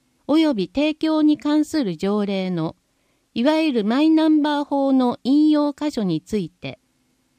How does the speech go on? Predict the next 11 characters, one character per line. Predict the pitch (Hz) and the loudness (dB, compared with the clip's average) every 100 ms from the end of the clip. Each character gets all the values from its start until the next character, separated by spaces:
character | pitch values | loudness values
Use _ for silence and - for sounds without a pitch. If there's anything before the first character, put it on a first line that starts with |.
| _ | _
そ | - 277 | -8 -4
れ | 330 | -2
ぞ | 302 247 | -2 -2
れ | 180 | -2
整 | - 254 269 | -4 -2 -2
合 | 247 254 233 | -2 -2 -2
を | |
図 | 226 226 262 | -6 -6 -6
る | 202 | -6
た | - 151 | -8 -8
め、 | 147 147 | -8 -8